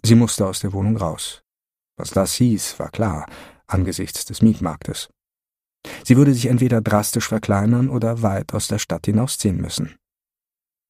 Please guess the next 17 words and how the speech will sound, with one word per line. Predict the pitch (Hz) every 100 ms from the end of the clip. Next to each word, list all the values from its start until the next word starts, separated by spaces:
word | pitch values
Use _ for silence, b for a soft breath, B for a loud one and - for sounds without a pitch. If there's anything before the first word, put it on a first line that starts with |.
| _ _
So | - 139 123
war | 107
das | 90 -
Schicksal | 107 - 90 87
von | - 92
Polizisten | 98 98 - 101 - 82
heutzutage. | 92 - - 90 92 - B B B B B _
Sie | 123 131
mussten | 139 - 123
für | - 120
Ruhe | 113 123 147
und | 131 -
Ordnung | 107 101 127 123
in | 110
einer | 98
Stadt | - 98 98
sorgen, | - 101 107